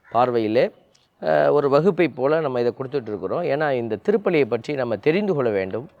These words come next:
அஹ், ஏன் தெரிந்து கொள்ள வேண்டும்? நிறைய பேர் கேட்கலாம். அஹ், இப்ப வியூவர்ஸ் பாருங்க, எங்களுக்கு இந்த எபிசோடுக்கெல்லாம் ரொம்ப கம்மியா இருப்பாங்க. ஏன்னா, உள்ள போய் என்னமோ ஃபாதர் பேசிட்டு இருக்கிறாரு, என்னமோ பூச புஸ்தகத்தை பத்தி சொல்லிட்டு இருக்கிறாரு அப்படின்னு சொல்லிட்டு அதை எஸ்கேப் பண்ணிடுவாங்க.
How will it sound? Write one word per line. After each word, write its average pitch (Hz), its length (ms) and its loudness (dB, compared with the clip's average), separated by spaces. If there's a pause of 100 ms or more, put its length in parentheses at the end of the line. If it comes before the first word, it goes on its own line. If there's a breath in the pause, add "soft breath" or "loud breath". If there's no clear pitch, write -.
(420 soft breath)
அஹ், 104 360 2
ஏன் 190 360 2
தெரிந்து 170 300 2
கொள்ள 135 180 0
வேண்டும்? 107 440 -2
நிறைய 131 240 2
பேர் 143 180 2
கேட்கலாம். 131 440 0 (160)
அஹ், 101 160 -6
இப்ப 120 200 -2
வியூவர்ஸ் 147 440 4
பாருங்க, 131 320 2
எங்களுக்கு 123 360 -2
இந்த 120 260 2 (440)
எபிசோடுக்கெல்லாம் 123 680 -2
ரொம்ப 127 200 0
கம்மியா 127 380 0
இருப்பாங்க. 104 380 -2 (600 loud breath)
ஏன்னா, 98 200 -2
உள்ள 147 280 0
போய் 147 200 2
என்னமோ 147 220 2
ஃபாதர் 147 360 0
பேசிட்டு 139 320 -4
இருக்கிறாரு, 127 440 2
என்னமோ 110 280 -2
பூச 127 260 -2
புஸ்தகத்தை 113 360 -4
பத்தி 120 160 -6
சொல்லிட்டு 117 400 -6
இருக்கிறாரு 110 500 -2 (320 soft breath)
அப்படின்னு 110 260 0
சொல்லிட்டு 120 520 2
அதை 107 160 2
எஸ்கேப் 113 340 -2
பண்ணிடுவாங்க. 104 640 -2